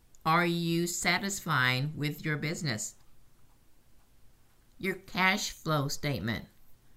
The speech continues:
What's coming in and what's going out? The balance sheet. Your, your income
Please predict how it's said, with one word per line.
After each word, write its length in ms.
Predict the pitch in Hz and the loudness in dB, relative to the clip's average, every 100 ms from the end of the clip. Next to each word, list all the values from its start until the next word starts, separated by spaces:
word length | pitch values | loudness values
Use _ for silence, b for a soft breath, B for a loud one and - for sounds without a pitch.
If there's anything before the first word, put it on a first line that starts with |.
| - | -10
What's 240 | 175 180 - | -4 -4 -2
coming 340 | 196 165 156 | -2 -2 0
in 500 | 190 226 240 247 247 | 0 2 2 2 0
and 160 | 151 135 | -2 0
what's 220 | 165 - | -2 -2
going 420 | - 175 170 160 | -2 0 2 2
out? 400 | 170 151 - - - - - - - - - - - - - | 2 0 -2 -6 -10 -12 -14 -16 -20 -20 -20 -20 -20 -20 -4
The 80 | 170 | -2
balance 480 | 165 170 240 - - | 4 4 4 0 -4
sheet. 340 | 139 107 - - - - - - - - - - | -4 -6 -8 -16 -14 -14 -10 -8 -8 -12 -18 -8
Your, 240 | 139 127 - | -6 -6 -12
your 400 | - 139 135 131 - | -8 -4 -4 -4 -8
income 720 | - 196 202 226 220 254 330 | -4 -2 0 2 4 2 -2